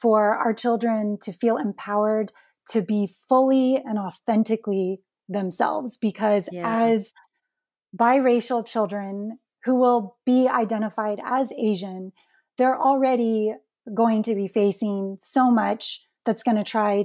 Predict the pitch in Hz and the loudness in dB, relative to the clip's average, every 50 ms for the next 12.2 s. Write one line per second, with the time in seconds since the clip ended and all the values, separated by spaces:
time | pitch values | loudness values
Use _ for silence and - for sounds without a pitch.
0 | 202 - - 202 185 190 190 - - 294 277 285 - 277 247 247 233 - - 208 | -4 -4 -6 -4 -4 -4 -4 0 2 2 2 2 0 0 2 2 2 0 -2 -8
1 | - - 262 254 240 247 - - 240 226 226 220 214 - - 240 240 233 226 208 | -4 0 0 0 0 0 -2 -2 -2 0 0 -2 -2 -2 0 2 2 2 2 2
2 | 196 226 220 214 214 208 - - 233 233 226 233 226 220 208 226 214 226 220 214 | 0 -2 -2 -2 -2 -4 -2 0 2 2 2 2 2 2 2 2 0 0 -2 -2
3 | 220 220 214 208 208 - - 220 202 208 202 196 202 190 196 185 - - - - | -2 -2 0 0 0 0 0 -2 0 0 -2 -2 -2 -2 -2 -4 -4 -4 -2 0
4 | 269 269 269 - 254 214 240 226 214 202 202 202 196 196 226 254 262 262 - 214 | 2 2 2 0 0 2 2 2 2 0 0 0 0 0 2 0 0 -2 -4 -4
5 | 233 220 214 - - 220 202 202 190 196 190 185 - - - - - - - - | -2 -2 -2 -2 -4 -4 -2 -2 -2 -2 -2 -4 -6 -10 -18 -18 -18 -20 -20 -20
6 | - _ _ - 226 220 214 - 240 220 214 202 220 220 202 - 262 269 269 - | -20 _ _ -2 0 0 2 4 4 4 4 4 2 0 0 0 0 0 0 -2
7 | 277 - - - 220 214 220 220 - 240 220 185 196 196 190 190 190 185 - _ | -6 -6 -6 -6 -4 -2 -4 -2 -2 -2 -2 -2 -2 -2 -2 -2 -4 -6 -8 _
8 | _ _ _ _ _ _ _ _ _ _ _ _ - - - 285 285 330 294 - | _ _ _ _ _ _ _ _ _ _ _ _ -12 -4 0 2 4 4 2 2
9 | - - - - - - - - 226 208 190 - - - 311 320 320 - 254 220 | 0 0 0 -2 -4 -6 -4 -2 -2 -2 -2 -4 -2 -2 -2 0 0 0 -2 0
10 | 208 208 - - 208 208 196 175 - - - 254 262 262 247 233 196 208 196 190 | -2 -4 -6 -6 -6 -6 -8 -8 -8 -4 0 2 2 4 2 2 0 -2 -4 -6
11 | 190 185 185 185 185 _ _ _ _ _ _ _ - - - 240 220 214 208 202 | -6 -6 -6 -8 -8 _ _ _ _ _ _ _ -12 -6 0 2 4 6 6 6
12 | 202 196 196 196 | 4 4 2 0